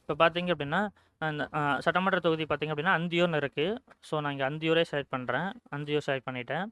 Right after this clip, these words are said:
அடுத்து பாத்தீங்கன்னா, பாகம் எண் நூத்தி எழுவத்தொன்பதுன்னு கொடுத்துருக்காங்க இல்லைங்களா? ஆனா இந்த நூத்தி எழுவத்தொன்பது, அதாவது இந்த இவங்களுடைய ஓட்டு வந்துட்டு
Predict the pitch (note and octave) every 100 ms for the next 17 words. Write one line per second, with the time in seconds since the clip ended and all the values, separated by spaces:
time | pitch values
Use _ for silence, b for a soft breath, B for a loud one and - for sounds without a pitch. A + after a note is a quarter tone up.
0 | _ - D#3+ F3+ D#3+ D3 D#3 F3+ D3+ D#3+
1 | E3 D#3+ E3 F3+ F#3 F3+ E3 F3+ - E3
2 | D3+ D#3+ F3 C#3+ C3+ C3+ B2+ B2 B2+ C3+
3 | A#2 - - D3 D#3 A3+ - - - E3+
4 | E3 E3 D#3 D3+ D#3+ - G3 F3+ F3+ -
5 | D3+ C#3+ D#3+ F3 D#3 E3+ E3 D#3 D3 C#3
6 | C3+ C3+ C3+ - _ _ - D#3 F3+ F3
7 | E3 D#3 D3+ F#3+ F#3 E3+ D#3+ E3+